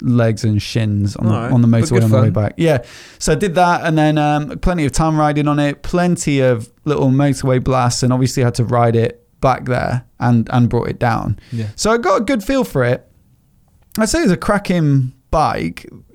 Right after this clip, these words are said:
Speaker 1: W-, one thing about it is the motor is just, like, awesome.
Speaker 2: Hmm.
Speaker 1: Eleven hundred, so it's a hundred horsepower. Parallel twin. It's got the same two seventy crank that almost
Speaker 2: Yeah.
Speaker 1: all parallel twins have now, but, like, yeah,
Speaker 2: But
Speaker 1: it's
Speaker 2: that
Speaker 1: just
Speaker 2: sound as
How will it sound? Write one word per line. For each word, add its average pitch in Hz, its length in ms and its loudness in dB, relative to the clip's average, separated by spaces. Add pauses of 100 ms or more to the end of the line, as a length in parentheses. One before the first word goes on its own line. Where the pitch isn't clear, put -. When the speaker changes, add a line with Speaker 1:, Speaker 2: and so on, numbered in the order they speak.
(120)
Speaker 1:
W-, 185 220 -6
one 180 340 0
thing 156 200 2
about 131 300 0
it 143 60 -2
is 113 260 0
the 120 100 4
motor 131 480 2
is 110 140 0
just, - 240 -8 (220)
like, 117 360 -6
awesome. 123 600 -2 (300)
Speaker 2:
Hmm. 104 240 -6 (120)
Speaker 1:
Eleven 170 240 2
hundred, 123 460 0 (240)
so - 120 -10
it's - 140 -6
a 123 40 2
hundred 139 260 2
horsepower. 113 600 -4 (600)
Parallel 139 360 2
twin. 123 320 -2
It's 139 100 -6
got - 100 -2
the 139 80 0
same 143 240 -2
two - 280 -4
seventy 127 300 -4
crank 127 280 -2
that - 260 -4
almost 135 540 -2
Speaker 2:
Yeah. 98 100 -10
Speaker 1:
all 151 160 0
parallel 131 360 2
twins 131 280 0
have 107 140 -2
now, 113 180 -2
but, 123 300 -2 (460)
like, 120 200 -2
yeah, 139 200 0
Speaker 2:
But 117 40 0
Speaker 1:
it's 117 100 -2
Speaker 2:
that 110 80 -4
Speaker 1:
just - 180 -2
Speaker 2:
sound 151 120 4
as 185 60 2